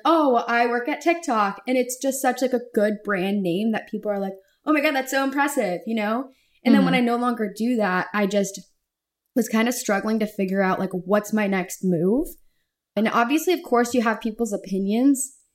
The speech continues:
Speaker 1: in the back of your mind about me <laughs> quitting. So that was definitely a struggle too. Obviously, you and I are both very good friends with Connor and Mike. And so being surrounded by them so often, especially when they have, like, similar ventures of their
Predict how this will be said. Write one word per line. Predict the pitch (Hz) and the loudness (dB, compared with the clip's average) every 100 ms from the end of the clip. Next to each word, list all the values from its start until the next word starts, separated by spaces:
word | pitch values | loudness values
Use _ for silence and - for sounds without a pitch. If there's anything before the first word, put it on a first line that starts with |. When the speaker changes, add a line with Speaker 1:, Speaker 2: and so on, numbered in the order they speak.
| _ | _
Speaker 1:
in | - | 0
the | 233 | 2
back | 220 208 | 2 2
of | 240 214 | 0 0
your | 202 | 0
mind | 185 165 185 247 302 302 - - _ | -2 -4 0 4 2 2 -16 -20 _
about | - 196 202 190 - | -2 0 2 0 0
me | 247 | 0
<laughs> | 240 | 4
quitting. | 311 311 320 381 403 - - - | 4 6 4 2 -2 -12 -20 -16
So | - - 285 277 254 - 220 | -4 2 4 6 4 2 2
that | 226 202 | 2 2
was | 285 | 2
definitely | 285 294 277 | 0 2 0
a | |
struggle | 277 262 247 247 | 2 2 2 0
too. | - 196 208 240 - | 0 2 4 2 2
Obviously, | 220 240 254 247 | 2 0 0 2
you | 233 | 2
and | 220 | 4
I | 214 | 2
are | 208 | 2
both | 208 196 - - - | 2 0 -6 -14 0
very | 220 202 | 2 2
good | 196 | 0
friends | 208 202 | 0 0
with | 202 214 | -2 0
Connor | 208 202 | 2 2
and | 196 | 2
Mike. | 185 208 220 | 2 2 2
And | 202 | 0
so | 190 208 196 190 185 - _ _ | 2 2 2 0 -2 -10 _ _
being | 226 220 226 226 | 0 2 2 0
surrounded | - 220 214 214 | 0 0 0 0
by | 208 | 0
them | 190 175 190 220 214 _ | 0 0 2 0 -2 _
so | - - 214 175 | -10 0 2 2
often, | 196 190 240 262 277 277 - - _ _ _ | 0 0 0 4 4 2 -4 -20 _ _ _
especially | 214 220 226 220 247 | -4 2 0 2 0
when | 220 220 196 | 2 2 2
they | 202 | 0
have, | 208 208 190 | 2 2 0
like, | 196 | -4
similar | - - 208 202 202 | -2 0 2 2 2
ventures | 185 185 - 208 | 0 -4 0 0
of | 196 190 | 0 0
their | 180 | -2